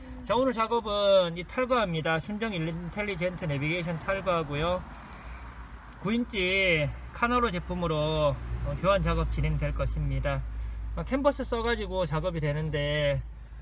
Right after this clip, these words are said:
어, 제니시스 차량 같은 경우는 캔버스가 없으면, 어, 여러 가지 통신 부분에서 호환이 되지 않습니다. 특히 여기 보시면, 네, 공조기 표시라든지 이런 부분이 다 캔버스 통신으로 인해서 나오거든요.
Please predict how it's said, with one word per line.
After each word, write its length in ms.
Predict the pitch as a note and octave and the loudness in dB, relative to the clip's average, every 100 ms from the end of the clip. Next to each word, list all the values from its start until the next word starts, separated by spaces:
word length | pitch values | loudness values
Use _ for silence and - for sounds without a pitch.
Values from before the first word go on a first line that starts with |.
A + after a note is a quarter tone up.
| - - - - | -16 -18 -16 -6
어, 100 | D3+ | -4
제니시스 420 | D#3+ E3+ A3 A3+ | 0 0 -2 -4
차량 280 | - B3+ A#3 | -2 0 2
같은 240 | G#3+ G3+ | 0 0
경우는 300 | G3 F#3 F3 | 0 0 0
캔버스가 500 | E3+ B3 B3+ A#3+ G3 | -2 0 0 0 -2
없으면, 400 | D3 - F3 D#3+ | -4 -4 -4 -2
어, 840 | D#3 D#3 D#3 D3+ C#3+ C3 - D#3 D3+ | 0 0 0 0 -2 -6 -8 -4 -2
여러 160 | D3 | 0
가지 200 | D#3+ G3+ | -2 -4
통신 420 | - G#3+ A#3 A3+ A3 | -2 -2 0 -2 -2
부분에서 800 | G#3 F#3 E3 D#3 D3+ D#3 D3+ C#3 - - | -2 -2 -2 0 0 0 -2 -4 -6 -2
호환이 240 | D4 C#4 | 0 0
되지 260 | D#3+ E3 D3+ | 0 0 0
않습니다. 540 | B2 - D#3+ C#3 C#3+ | -2 -4 -4 -2 -2
특히 360 | - - G3+ E3 | -4 -8 0 2
여기 180 | F3 | 2
보시면, 800 | D#3+ D#3+ F#3+ E3+ D3+ D3+ D#3 D3 - - - - - - - - - - - - D#4+ | 0 -2 -2 0 2 2 2 0 -2 -4 -4 -4 -4 -4 -4 -4 -4 -4 -4 -2 0
네, 100 | F3 | 2
공조기 400 | D#3+ E3 A#3+ C4 | 4 4 2 -2
표시라든지 580 | B3+ C4+ C4 G#3 G3 | -2 2 4 4 0
이런 220 | F#3+ A#3 A#3 | -2 -4 -6
부분이 280 | A3 G3 | -4 -2
다 120 | E3 D#3 | -2 -2
캔버스 400 | B3 A#3+ A#3+ G#3 | -4 -2 -2 -2
통신으로 440 | F#3+ F3 G#3 F#3 | -2 -2 -2 0
인해서 380 | D#3 C#3+ D#3+ E3 | 0 0 2 2
나오거든요. 840 | C#3 C#3 D3 D3+ C#3 D3 D#3+ C#3+ | 2 0 0 -2 -2 2 2 2